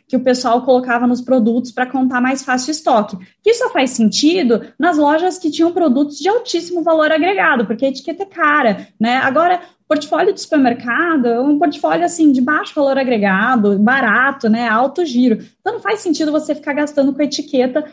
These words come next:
por produto, né? Então, eu imagino que até o portfólio dos mercadinhos que eles têm acaba sendo limitado, porque tem que ser um produto que vale a pena colocar uma etiqueta,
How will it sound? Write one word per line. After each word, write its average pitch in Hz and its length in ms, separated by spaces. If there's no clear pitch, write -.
por 320 200
produto, 285 680
né? 233 200
Então, 269 180
eu 285 60
imagino 285 420
que 330 80
até 294 220
o 453 60
portfólio 381 800
dos 254 280
mercadinhos 233 720
que - 100
eles 208 300
têm 302 380
acaba 320 320
sendo 349 260
limitado, 359 580
porque 269 200
tem 294 140
que 294 60
ser 330 100
um 311 60
produto 320 360
que 381 100
vale 294 320
a 453 80
pena 349 220
colocar 349 240
uma 349 80
etiqueta, 190 640